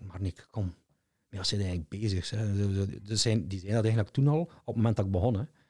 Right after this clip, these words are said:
Van, "Marnik, wat ga je doen? Je gaat toch geen evenement organiseren? Je gaat toch gaan werken? Serieus, allee, serieus normaal werk."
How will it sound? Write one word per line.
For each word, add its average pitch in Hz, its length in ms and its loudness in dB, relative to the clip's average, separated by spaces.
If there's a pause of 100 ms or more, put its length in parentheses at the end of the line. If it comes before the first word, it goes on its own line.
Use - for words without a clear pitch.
(220)
Van, 98 140 -6
"Marnik, 107 300 -2
wat 98 100 -2
ga 107 80 0
je 98 120 2
doen? 120 120 2
Je 113 60 0
gaat 104 120 -2
toch 104 120 -4
geen 95 140 0
evenement 92 380 -2
organiseren? 90 320 0
Je 90 60 -2
gaat 98 100 0
toch 104 140 -6
gaan - 140 -4
werken? 110 360 -2 (400)
Serieus, 127 440 2
allee, 110 200 2
serieus 110 340 4
normaal 107 380 4
werk." 120 300 -4